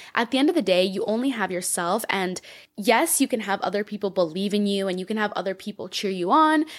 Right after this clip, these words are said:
but if you don't believe in yourself, things won't get done, things won't happen, things won't change.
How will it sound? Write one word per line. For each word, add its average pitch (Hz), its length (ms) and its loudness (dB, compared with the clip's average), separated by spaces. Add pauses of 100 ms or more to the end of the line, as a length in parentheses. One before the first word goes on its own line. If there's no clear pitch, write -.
(100)
but 226 100 2
if 226 140 -2
you 214 160 2
don't 440 160 2
believe 220 280 0
in 220 100 -2
yourself, 190 640 -2 (300)
things 311 400 2
won't 208 200 4
get 185 160 2
done, 180 380 -2 (240)
things 277 320 4
won't 220 220 -2
happen, 180 400 -2
things 240 280 -2
won't 254 220 -2
change. 196 580 0